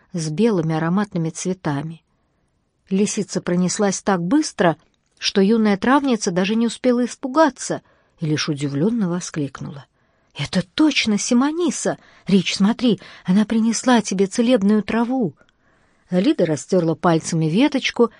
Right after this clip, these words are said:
и приложила кашицу к виску Ричмольда. Он тяжело вздохнул, но сопротивляться лечению не стал. "Взгляни, а эта трава растёт здесь повсюду!" "Как интересно,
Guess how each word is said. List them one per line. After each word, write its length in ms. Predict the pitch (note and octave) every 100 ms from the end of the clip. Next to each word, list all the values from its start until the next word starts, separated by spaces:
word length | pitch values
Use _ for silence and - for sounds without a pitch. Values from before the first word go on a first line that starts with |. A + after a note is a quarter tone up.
| _ -
и 80 |
приложила 560 | D#4 C4+ G#3+ G3+ B3 G3
кашицу 560 | - E3+ - A3 - F#3+
к 80 |
виску 380 | F#3+ G#3 - D#3
Ричмольда. 680 | D3 C#3+ - D3 C#3+ C#3+ D#3 _ _ _ _ _ _ _ _ _ _ _ _ _
Он 160 | C#4+ C4+
тяжело 400 | - D#3 D#3 E3+
вздохнул, 680 | D#3 D#3+ D#3+ G#3 B3+ D#4+ D4 _ _ _
но 220 | G3 D4+
сопротивляться 800 | - D4 C4+ B3 A#3+ G3 G3 -
лечению 540 | B3 B3 - F3+ G3+ A3
не 120 | A#3+
стал. 400 | - D3 C#3 C#3 _ _ _ _ _ _ _ -
"Взгляни, 800 | C3+ C#3+ C#3+ C#3 D3+ A#3+ A3 B2+ _ _
а 160 | C3+ D3
эта 180 | F#3
трава 360 | F3+ G#3+ A#3 A3+
растёт 420 | G#3+ A3 - C4
здесь 340 | F3+ G3+ A#3 -
повсюду!" 720 | A#3+ B3 - E4+ A#3 D3+ - _ _ _ _ _ _ _ _ _ _ _ _ _ -
"Как 280 | F3+ D#3 D3+
интересно, 640 | D3 F3 E3+ D#3 - E3+